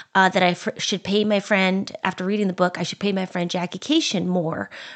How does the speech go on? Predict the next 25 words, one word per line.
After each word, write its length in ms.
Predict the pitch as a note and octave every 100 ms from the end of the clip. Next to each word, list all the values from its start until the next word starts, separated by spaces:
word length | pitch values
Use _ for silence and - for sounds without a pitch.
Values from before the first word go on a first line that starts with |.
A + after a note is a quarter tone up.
| _
per 140 | G#3
show. 400 | F#3 F3+ D#3 G2+ - - -
And 180 | - F#3+
so 320 | - G3 F#3+
I'm, 200 | - G3 G3
I'm 180 | F#3+
thinking 360 | F#3+ A3 - F#3+
about 300 | F3+ F#3 F#3
that. 340 | F#3+ F3+ F#3
I'm 240 | - F3 D#3+ _ _
gonna 160 | G3 F3+
talk 300 | F#3+ F3 F#3
about 300 | F#3 F#3 -
her 240 | - F#3+
'cause 200 | E3+ F3+
I, 140 | F3 F3 - - - _ - _ -
we 160 | F#3+
did 340 | B3 B3+ A3 -
do 120 | G#3
profit 460 | - G#3 G3 G#3+
sharing 360 | - G3+ F3+ F3+
for 180 | - F3
a 60 |
few 200 | E3 G#3 G#3
years, 600 | F3+ E3 E3+ F3 E3